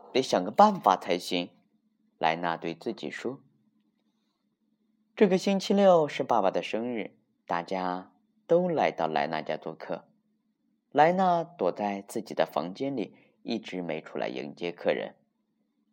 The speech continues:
妈妈在楼下喊：“莱纳，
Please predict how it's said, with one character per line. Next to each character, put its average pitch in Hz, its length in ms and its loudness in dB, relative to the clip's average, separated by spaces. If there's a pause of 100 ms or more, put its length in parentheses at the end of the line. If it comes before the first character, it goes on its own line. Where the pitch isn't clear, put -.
(200)
妈 92 160 0
妈 87 120 -2
在 85 160 0
楼 78 160 -2
下 87 200 -2
喊 82 260 -8 (800)
：“莱 175 320 6
纳， 202 560 4